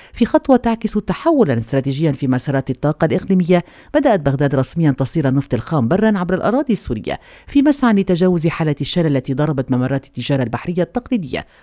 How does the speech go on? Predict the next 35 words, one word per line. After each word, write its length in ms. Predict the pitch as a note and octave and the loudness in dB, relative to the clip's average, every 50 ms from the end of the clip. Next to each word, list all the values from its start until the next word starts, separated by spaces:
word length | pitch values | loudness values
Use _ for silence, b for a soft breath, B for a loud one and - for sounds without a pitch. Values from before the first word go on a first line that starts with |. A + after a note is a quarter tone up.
| b | b
وتأتي 340 | E3 - - F2 - B2+ B2+ | -8 -8 -6 -6 -4 -2 -2
هذه 140 | B2+ A#2+ B2+ | 0 0 -2
الخطوة 400 | A#2+ - - G2+ - - F#3 F3 B B B B B - | -4 -2 -4 -6 0 2 2 0 B B B B B -2
التي 200 | G3 G3+ - G#3 | -2 0 2 2
وصفتها 460 | F#3+ - - A3+ - E4+ - - G#3+ | 0 2 0 -2 -2 -2 -2 -2 0
دمشق 360 | D#3+ F3 D#3+ F3 E3+ - - | 0 2 0 0 -2 -2 -2
بأنها 360 | D#3 - C#3 C#3+ D3+ C3+ B2+ | -2 0 0 2 2 2 2
عودة 300 | A#2+ E3+ A#3 B3 A3+ G3 | 2 0 0 0 -2 -2
إلى 80 | - D#3+ | -2 0
أنها 180 | D3 C#3 C3 | 0 0 0
بوصلة 400 | B2 A#2 C#3+ D3 - D#3 B2+ A#2+ - A#2 | -2 -2 -4 -4 -2 -2 -4 -4 -4 -4
العبور 360 | G#2 A#2 C3+ F3+ G3+ G3+ - B B B B B | -6 -4 -2 2 2 2 0 B B B B B
ومنصة 440 | G#3+ G#3+ A#3+ B3+ E4 - - - F#3+ | 2 4 4 4 2 0 -2 -4 -4
حيوية 440 | - - E3 D3+ C3 C3 E3 D3+ C3 | -2 0 0 0 2 2 2 2 2
للطاقة 360 | B2+ B2 - C#3 B2+ - A#2 | 0 0 -2 -4 -2 0 0
العالمية 500 | A2+ A2 A#2+ B2+ C3+ F3 F3+ F#3 F3 E3+ B B B B B | 0 2 2 0 0 2 2 2 2 0 B B B B B
في 140 | - C#4+ | 2 2
وقت 240 | D4+ D#4 - - - | 2 2 2 2 2
تعصف 520 | A#3+ G#3 - G3 G3 F#3+ - G#3 F#3+ - F#3+ | 0 2 2 -2 -2 -2 -2 -4 -4 -4 -6
فيه 220 | - G#3 F#3 F#3 | -4 -2 -2 -2
التحولات 400 | F#3 F#3 F#3 - - G3 F#3+ G3+ C4 D4+ - G3 | -2 -2 -6 -2 -2 -2 0 0 0 -2 -2 -2
الجيوسياسية 640 | D3+ D3+ D3+ C#3+ - - C#3 C3+ - - F3+ F#3 | -2 0 0 0 0 0 -2 -2 -2 0 -2 0
بالمنطقة. 580 | E3+ D#3 B2+ A#2+ A#2 A2 - E2 - - E2+ - b b b | 0 2 0 0 0 -2 -4 -8 -6 -6 -6 -6 b b b
وفي 200 | - - C3+ B2+ | -6 -2 0 0
هذا 120 | A#2+ A#2+ | 0 -2
السياق، 420 | G#2+ - - F3+ G3 G#3 G3+ G3+ B B B B B B | -4 -4 0 2 2 2 2 0 B B B B B B
توقع 420 | - D4 E4 E4 E4 - E3 B2 A#2+ | 2 4 4 4 2 -2 -4 -4 -2
خبير 380 | - D#3+ D3+ E3 F3 E3 D#3 | -2 -2 0 0 2 2 0
اقتصادي 600 | D3 - - C#3+ - - D#3 D3+ E3+ A3+ C#4 C#4 | 0 -2 -4 -6 -4 -2 -2 -2 0 0 0 0
أن 80 | B3+ A3 | 0 -2
تحقق 440 | - G#3+ - G#3+ - A3+ G3+ - F3 | -2 -2 -4 -2 -2 -2 -2 -2 -2
عملية 360 | D#3+ D#3 D3+ D#3 F#3+ A#3+ C#4 | 0 0 0 0 2 0 0
تصدير 420 | C4+ B3 A3+ A3+ G3 - G#3+ G#3 | -2 -2 -4 -4 -2 -2 0 0
النفط 280 | F#3+ F#3 F3+ E3+ - F#3 | 2 0 0 -2 -2 -2
العراقي 520 | E3 D#3+ D#3+ D#3 D3 C#3 - - B2 A2+ | 0 0 0 0 -2 -2 -2 -6 -6 -6